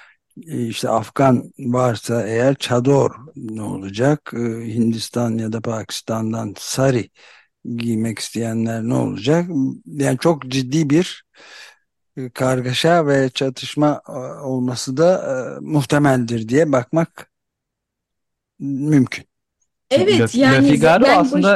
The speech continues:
Speaker 2: baş-
Speaker 3: s-, sanki doğru bir yerden başlayıp yanlış sonuca <laughs> varmış gibi.
Speaker 1: Evet, ben de öyle düşündüm.
Speaker 3: Yani bir yandan tabii kültürel farklılıklar zaten giyim kuşam ya da onların dini sembol dediği şeyler aslında kültürel, <laughs>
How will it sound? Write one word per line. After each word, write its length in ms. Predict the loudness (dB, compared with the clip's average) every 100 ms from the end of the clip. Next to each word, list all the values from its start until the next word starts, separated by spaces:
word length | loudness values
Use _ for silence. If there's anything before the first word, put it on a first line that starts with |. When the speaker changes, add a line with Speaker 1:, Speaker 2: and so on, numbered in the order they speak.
| 2
Speaker 2:
baş- 20 | -8 _ _
Speaker 3:
s-, 260 | -20 -20 -8
sanki 560 | -2 0 0 -2 -2 -6 -16 -18 -20 -12 0
doğru 300 | 4 4 4
bir 40 |
yerden 400 | 4 4 4 4
başlayıp 360 | 4 2 0 2
yanlış 260 | 4 2
sonuca 400 | 2 2 4 2
<laughs> 180 | 0 0
varmış 400 | 0 0 0 -4
gibi. 180 | -4 0
Speaker 1:
Evet, 220 | 0 0 -2
ben 240 | 0 0
de 60 | 0
öyle 260 | -2 -4 -8
düşündüm. 560 | -14 -18 -20 -20 -20 _ -18 -18 -20
Speaker 3:
Yani 380 | -6 0 2 2
bir 60 | 2
yandan 380 | 4 4 4 2
tabii 420 | 2 2 2 -2
kültürel 440 | -4 0 2 2
farklılıklar 880 | 2 0 0 0 -2 0 2 0 0
zaten 600 | -8 -6 0 0 0 -2
giyim 280 | -2 -2 -2
kuşam 360 | -4 -4 -4 -2
ya 120 | -4
da 60 | -2
onların 360 | 0 2 2
dini 260 | 0 0 0
sembol 420 | 0 0 0 -2
dediği 240 | -4 -6
şeyler 320 | -4 -4 0 0
aslında 580 | 0 -2 -2 0 -2 -4 _ _ _ _
kültürel, 640 | -2 0 2 4 4 4
<laughs> 60 | -4